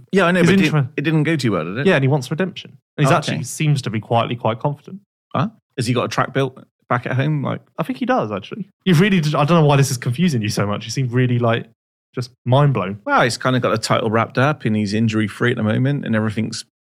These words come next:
Speaker 1: looking really good. I just don't know why you'd wanna kind of, uh, great that he wants to get out of his comfort zone and go and do it, but at the same time, I'd be kind of, if I was H R C, I'd be like, "Where's the bubble wrap?"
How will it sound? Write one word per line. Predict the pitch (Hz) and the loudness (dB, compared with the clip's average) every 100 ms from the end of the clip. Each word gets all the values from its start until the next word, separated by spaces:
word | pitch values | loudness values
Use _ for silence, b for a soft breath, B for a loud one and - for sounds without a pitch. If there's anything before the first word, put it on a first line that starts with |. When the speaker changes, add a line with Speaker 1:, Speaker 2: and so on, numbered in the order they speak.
| - | -8
Speaker 1:
looking | 120 113 | -6 -2
really | 113 104 | 0 0
good. | 98 127 147 - _ - | 0 -2 -2 -6 _ -6
I | |
just | 113 107 - | -6 -4 -4
don't | 117 | -4
know | 82 104 | -4 -4
why | 101 110 110 101 - _ - | -2 -2 -2 -4 -12 _ -8
you'd | 107 101 | -6 -4
wanna | 104 104 101 98 _ | -4 -2 -4 -8 _
kind | - 110 | -6 -4
of, | 117 - | -6 -8
uh, | 110 87 | -10 -8
great | - 113 123 | -2 0 0
that | 82 | -2
he | |
wants | 98 107 | -4 -4
to | |
get | 107 | 0
out | 85 | 0
of | |
his | 87 | 0
comfort | 95 123 104 92 | -2 -2 -2 -4
zone | 98 | -2
and | 98 | 0
go | 98 | 0
and | 98 98 | 0 2
do | 110 | 0
it, | 101 | 0
but | 98 - - | -2 -4 -8
at | 85 | -8
the | 101 | -6
same | - 113 101 | -4 -2 -2
time, | 101 101 | -2 -2
I'd | 92 95 - | -2 -4 -6
be | 87 | -12
kind | - 95 98 | -8 -6 -6
of, | 85 - _ _ _ _ _ | -6 -14 _ _ _ _ _
if | 120 | 0
I | |
was | 101 | 0
H | 104 101 - | 0 -2 -2
R | |
C, | 92 - | -2 -2
I'd | 92 90 | -4 -4
be | 90 | -4
like, | 87 - - - | -4 -6 -12 -8
"Where's | 95 | -6
the | 87 | -4
bubble | 90 85 82 | -6 -6 -8
wrap?" | 82 | -10